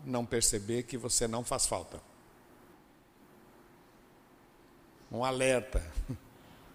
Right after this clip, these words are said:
Não falte pra que o patrão não perceba que você não faz falta. Tem funcionário que vai pedir aumento, "Ô, chefe,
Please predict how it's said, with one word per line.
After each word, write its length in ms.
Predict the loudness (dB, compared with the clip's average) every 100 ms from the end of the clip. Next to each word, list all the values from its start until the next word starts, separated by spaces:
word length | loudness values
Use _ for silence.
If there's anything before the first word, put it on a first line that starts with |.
| -14
Não 400 | -6 -2 0 2
falte 720 | 2 4 4 4 0 -6 -6 -6
pra 100 | -6
que 140 | -6 -4
o 40 |
patrão 500 | -2 -2 0 0 2
não 180 | 0 0
perceba 580 | 0 2 4 4 2 0
que 140 | -2
você 320 | 0 2 2
não 180 | 0 -2
faz 520 | 2 2 2 -2 -6 -12 -20 -20 -20 -20 -20 -20 -8
falta. 300 | -6 -6 -10 -20 -20 -20 -20 -20 -20 -20 -20 -20 -20 -20 -20 -20 -20 -20 -12 -4
Tem 80 | -2
funcionário 680 | 0 4 6 6 4 4 2
que 140 | 2
vai 160 | 2 0
pedir 300 | -2 0 0
aumento, 500 | 0 0 0 0 0
"Ô, 100 | 2
chefe, 460 | 0 0 -2 -8